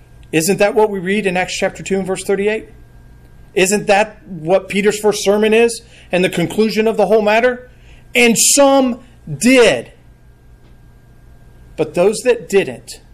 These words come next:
there wasn't another revealing, another testimony that would be brought forth. I hope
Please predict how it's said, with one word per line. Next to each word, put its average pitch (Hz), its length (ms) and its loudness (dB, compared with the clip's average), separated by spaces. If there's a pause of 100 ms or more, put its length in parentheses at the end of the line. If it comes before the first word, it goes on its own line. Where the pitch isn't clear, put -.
(600)
there 151 120 0
wasn't 160 440 -4
another 143 360 -4
revealing, 131 800 -4 (640)
another 147 580 -2 (2000)
testimony 143 920 -2 (100)
that 156 120 -2
would 147 160 -4
be 143 100 -4
brought 139 320 -2
forth. - 460 -10 (3000)
I 156 200 2
hope 147 580 -2